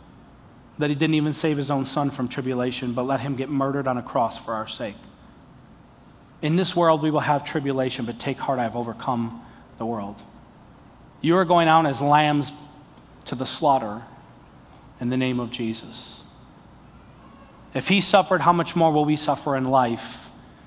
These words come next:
as we suffer in his name and for his sake? May we n-, be people,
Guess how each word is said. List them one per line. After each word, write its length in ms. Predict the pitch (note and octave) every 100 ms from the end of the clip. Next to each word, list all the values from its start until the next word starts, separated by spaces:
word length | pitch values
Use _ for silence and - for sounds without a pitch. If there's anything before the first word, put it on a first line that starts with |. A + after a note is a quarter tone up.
| - -
as 160 | C#3 A#2
we 140 | C#3+
suffer 560 | C#3 F3+ C#3+ - B2+ B2
in 180 | C#3 A#2+
his 240 | C3+ A#2
name 500 | C#3 C3+ A2 G#2+ G#2+ - - - -
and 140 | A#2+
for 160 | C3+ A#2
his 160 | A2+
sake? 320 | - C3 A2+ - - - - - - - - - - - - - -
May 140 | D3 E3
we 200 | F#3+ G3
n-, 140 | G3
be 140 | E3+ D#3+
people, 600 | G3 G#3 D3 B2+ A#2